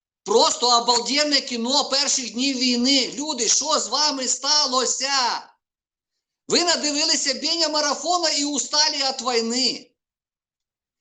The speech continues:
Є таке поняття, як пропаганда під час війни. Пропаганда буває двох напрямків. Один напрямок — це пропаганда розвалу країни,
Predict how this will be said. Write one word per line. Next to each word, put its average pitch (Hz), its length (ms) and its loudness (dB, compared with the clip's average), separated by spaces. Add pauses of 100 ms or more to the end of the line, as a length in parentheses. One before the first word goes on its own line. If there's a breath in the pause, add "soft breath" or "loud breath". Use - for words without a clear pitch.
(200)
Є 302 200 2
таке 330 260 -4
поняття, 269 520 -2
як 254 260 -6
пропаганда 226 600 0
під 208 200 -6
час 202 340 -2
війни. 170 440 -10 (460)
Пропаганда 285 520 0
буває 269 420 -2
двох 220 340 -10
напрямків. 254 640 -4
Один 311 360 0
напрямок — 226 600 -4
це 220 120 0
пропаганда 233 640 0
розвалу 220 500 0
країни, 180 560 -6